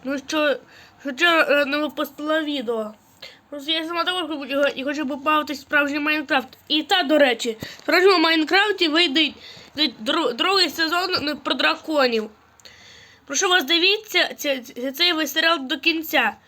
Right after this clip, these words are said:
Там буде капець як багато чого цікавого. Я, можливо, завтра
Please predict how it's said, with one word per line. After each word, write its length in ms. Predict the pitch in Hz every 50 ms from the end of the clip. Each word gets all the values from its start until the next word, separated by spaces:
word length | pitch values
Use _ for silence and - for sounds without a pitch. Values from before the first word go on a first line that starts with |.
| _ - - - - _ _ _ -
Там 220 | - 302 339 339
буде 200 | 349 359 349 330 254 -
капець 360 | - 302 269 294 349 349 349
як 120 | 359 320 262
багато 320 | 330 320 320 330 302 320
чого 180 | 254 311 311 311
цікавого. 720 | - - - - - - - 330 302 269 233 226 226 226 214 202 - - - - - - - - - - - - - - - - _ -
Я, 120 | 302 349
можливо, 380 | 359 349 330 359 359 330 339 320
завтра 500 | 349 370 359 349 359 349 320 285 277